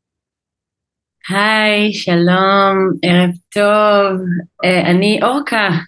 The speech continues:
אה, להציג את עצמי. אמא לנינה וקיים,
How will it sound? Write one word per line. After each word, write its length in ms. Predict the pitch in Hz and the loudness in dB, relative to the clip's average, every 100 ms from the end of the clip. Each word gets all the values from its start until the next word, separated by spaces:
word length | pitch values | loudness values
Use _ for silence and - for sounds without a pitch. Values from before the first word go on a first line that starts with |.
| _ _ _ _ _ - | _ _ _ _ _ -2
אה, 340 | 180 175 170 170 170 165 _ _ _ _ - - - - - _ _ _ _ 175 | 2 4 2 2 0 -2 _ _ _ _ -16 -16 -14 -18 -20 _ _ _ _ -2
להציג 360 | 170 170 208 | 0 0 0
את 120 | 269 247 | 0 -2
עצמי. 460 | - 208 185 175 170 - _ _ _ - - _ _ 214 | -2 0 2 2 0 -8 _ _ _ -18 -18 _ _ -4
אמא 340 | 220 214 196 175 180 | 0 2 0 0 0
לנינה 260 | 190 202 202 190 | 0 0 0 -2
וקיים, 800 | 196 196 185 185 185 180 170 | -4 -2 0 0 2 2 2